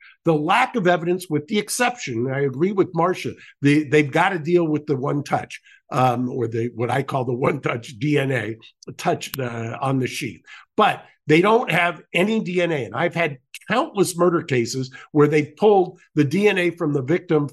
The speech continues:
from the inside of somebody's truck, the inside of somebody's car, on the bed frame of a mattress that, uh, they found someplace else. But they don't have that as well.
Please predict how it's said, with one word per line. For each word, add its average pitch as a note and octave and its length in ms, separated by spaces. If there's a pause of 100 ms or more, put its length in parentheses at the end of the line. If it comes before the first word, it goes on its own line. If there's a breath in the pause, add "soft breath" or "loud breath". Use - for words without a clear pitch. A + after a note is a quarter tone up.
from F3 420
the D3+ 160
inside E3+ 480
of C3+ 100
somebody's B2 480
truck, - 400
the B2 120
inside B2+ 320
of A#2 80
somebody's A2+ 340
car, E3 420 (220 loud breath)
on D3 240
the B2+ 60
bed D#3 340
frame D#3 300
of A2+ 120
a G#2 60
mattress E3+ 720
that, B2 300
uh, B2 200
they B2+ 140
found D3 300
someplace B2 400
else. F3+ 180 (260 loud breath)
But F#3 140 (140)
they F#3 120
don't A3 180
have F3+ 260
that E3+ 200
as C#3 180
well. C3 300